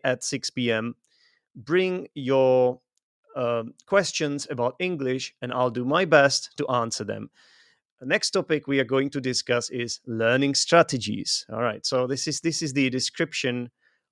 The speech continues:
of Rod's event, yeah? B-, if you go to events calendar, you will see all these events. So we've got an event, uh, called the Saturday Chat with a Bookish Boomer. That's, uh, this, this person is not a teacher,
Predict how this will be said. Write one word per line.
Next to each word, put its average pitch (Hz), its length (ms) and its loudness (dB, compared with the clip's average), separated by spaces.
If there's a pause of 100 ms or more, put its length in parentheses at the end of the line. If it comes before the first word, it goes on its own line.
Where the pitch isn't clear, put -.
(120)
of 127 380 6 (440)
Rod's 143 440 4
event, 104 500 0
yeah? 123 280 4 (560)
B-, 113 260 -14
if 139 200 -4
you 143 140 -2
go 165 300 4
to 143 420 -2
events 151 440 2
calendar, 131 500 4
you 117 120 -4
will 120 140 -2
see 120 400 -2 (120)
all 139 380 6
these 123 440 -2
events. 104 420 -6
So 117 100 -2
we've 113 220 -4
got 120 240 -2
an 120 120 -6
event, 127 600 0 (560)
uh, 107 140 -4
called 120 300 0
the 120 80 -2
Saturday 165 520 2
Chat 147 320 2
with 143 140 -2
a 143 60 0
Bookish 151 440 2
Boomer. 135 540 6 (560)
That's, 143 520 0 (100)
uh, 139 180 0 (420)
this, 160 320 -2
this 156 200 -6
person 160 500 4
is 131 520 0
not 147 380 4
a 240 80 4
teacher, 226 460 4